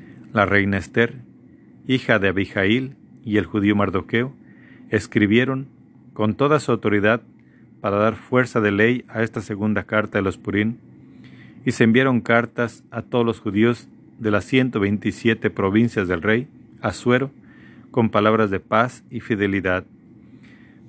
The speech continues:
para rectificar en su fecha estos días de los Purín, tal como había sido ordenado por el judío Mardoqueo y la reina Esther, y tal como lo habían establecido para sí mismos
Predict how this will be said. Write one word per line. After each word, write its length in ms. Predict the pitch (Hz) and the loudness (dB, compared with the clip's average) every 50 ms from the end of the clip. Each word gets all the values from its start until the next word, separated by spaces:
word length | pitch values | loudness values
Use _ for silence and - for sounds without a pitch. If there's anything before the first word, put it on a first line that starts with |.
| - | -2
para 160 | - 131 120 120 | 0 2 2 2
rectificar 600 | 117 107 - 123 - 135 120 - - 131 131 135 | 2 0 -2 -4 -4 -4 -4 0 0 2 2 2
en 80 | 135 | 0
su 140 | 123 - 113 | -2 -4 -4
fecha 300 | - 127 127 120 - 127 | -2 -2 -2 0 -2 -4
estos 280 | 113 - - 113 98 95 | -6 -4 -4 -6 -4 0
días 240 | 104 110 110 110 | 2 2 2 2
de 80 | 104 98 | 2 -2
los 160 | 92 87 - | -2 -4 -6
Purín, 400 | - - 98 98 104 110 110 107 - - _ _ - - - - - - - - - - - - - | -8 -6 -2 0 0 0 -2 -4 -8 -14 _ _ -20 -20 -20 -20 -20 -20 -20 -20 -20 -20 -20 -20 -2
tal 220 | - 117 117 123 117 | 0 2 2 2 0
como 200 | - 123 113 107 | -2 0 0 2
había 180 | 101 104 110 | 2 2 0
sido 280 | 104 - 123 117 110 113 | 0 0 -2 0 2 0
ordenado 600 | 101 92 85 95 95 98 107 120 120 127 127 127 - _ | 0 -2 -2 -4 -2 -2 -2 -2 -2 -4 -8 -10 -12 _
por 140 | - 110 | -6 -4
el 60 | 98 98 | -4 -4
judío 300 | - - 107 104 107 104 | -4 -2 0 2 2 4
Mardoqueo 640 | 101 95 92 85 92 - - 117 113 123 127 123 - - | 2 2 2 0 -4 -4 0 0 0 0 0 -4 -10 -8
y 80 | - 113 | -4 -2
la 120 | 101 90 | -2 0
reina 280 | 85 101 98 95 95 95 | 0 0 0 0 -2 -4
Esther, 380 | 78 - - 113 110 110 - - - - - - - - - - - - - - - - | -6 -4 0 0 0 0 -2 -8 -20 -20 -20 -20 -20 -20 -20 -20 -20 -20 -20 -20 -8 -4
y 80 | - 117 | -4 -2
tal 220 | - 131 139 147 | 0 0 0 0
como 180 | 143 147 139 131 | 0 -2 0 2
lo 60 | 120 | 2
habían 280 | 113 107 117 117 113 113 | 2 4 2 2 2 0
establecido 600 | 107 - 110 95 98 95 - - 123 113 113 - | -2 -4 -4 -4 -4 -6 -4 -4 -4 -4 -2 -4
para 180 | - 92 - | -4 -6 -8
sí 140 | - - 117 | -6 -4 -2
mismos 500 | 107 113 127 135 135 131 127 123 - - | 0 0 0 0 0 -2 -2 -4 -6 -12